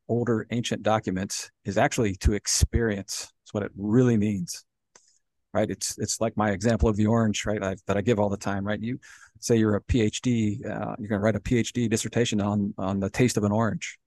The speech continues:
and you've never actually tasted one, but you go and study all the chemical compounds and the molecules and the flavors, and you can write a hundred-page dissertation on the flavor of an orange.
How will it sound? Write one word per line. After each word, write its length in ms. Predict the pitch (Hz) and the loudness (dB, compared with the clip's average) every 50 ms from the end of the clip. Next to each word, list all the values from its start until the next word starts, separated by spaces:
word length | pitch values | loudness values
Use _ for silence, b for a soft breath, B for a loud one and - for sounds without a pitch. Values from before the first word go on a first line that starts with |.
| _ _ | _ _
and 440 | - 98 95 98 107 101 104 101 107 - _ _ _ _ _ _ _ _ _ _ _ _ _ _ _ | -8 -6 -4 -2 -2 -4 -4 -6 -8 -10 _ _ _ _ _ _ _ _ _ _ _ _ _ _ _
you've 200 | - 110 107 107 | -2 -2 2 4
never 180 | 127 131 113 113 | 4 4 6 6
actually 300 | 120 120 - - 104 98 | 4 4 2 0 0 0
tasted 340 | 98 - 151 165 - - 107 | 2 2 2 4 4 2 -2
one, 300 | 95 92 98 104 107 117 | -2 -2 -4 -4 -4 -4
but 160 | - - - - | -4 -6 -4 -2
you 160 | 101 107 107 | -2 -2 0
go 260 | 104 - 110 98 101 | 2 2 2 2 2
and 260 | 101 98 107 131 117 - _ | 0 -4 -6 -10 -12 -12 _
study 360 | - - - - 131 110 101 | -8 -2 2 2 4 4 4
all 120 | 98 104 107 | 4 4 2
the 80 | 101 | 2
chemical 400 | 101 - - 110 101 95 - 110 | 2 2 2 2 2 2 0 0
compounds 600 | 107 - 107 101 101 90 - 107 101 101 101 98 101 | 0 0 0 0 0 0 0 0 2 2 0 0 -2
and 80 | 92 | -2
the 40 | 90 | -2
molecules 840 | 98 98 107 107 101 101 - - 107 98 98 98 92 90 95 101 - | 0 0 2 2 2 0 0 -2 -2 0 0 0 0 0 -2 -4 -4
and 100 | 98 92 | -6 -8
the 40 | 85 | -8
flavors, 560 | - - 110 101 101 95 98 92 92 95 - | -6 -4 -2 -2 0 -2 -2 -4 -4 -6 -6
and 80 | - - B B B B B B B - | -8 -10 B B B B B B B -4
you 80 | 117 113 | -2 0
can 100 | 104 95 | 0 2
write 160 | 101 107 107 | 2 2 0
a 80 | - | 0
hundred-page 760 | 113 101 131 139 123 110 - - 120 113 113 107 101 98 - - | 0 2 4 4 4 4 4 2 2 0 -2 -4 -4 -4 -6 -4
dissertation 580 | - 123 - 117 - 113 117 120 - 101 98 95 | -4 -4 -4 -2 0 2 2 2 2 0 0 0
on 180 | 98 101 98 | 0 0 0
the 60 | 92 | -2
flavor 300 | 98 - 123 113 104 104 | 0 2 2 2 2 2
of 80 | 95 - | 0 0
an 60 | 104 | 2
orange. 360 | 110 117 110 95 98 - - | 2 2 0 0 -2 -6 -8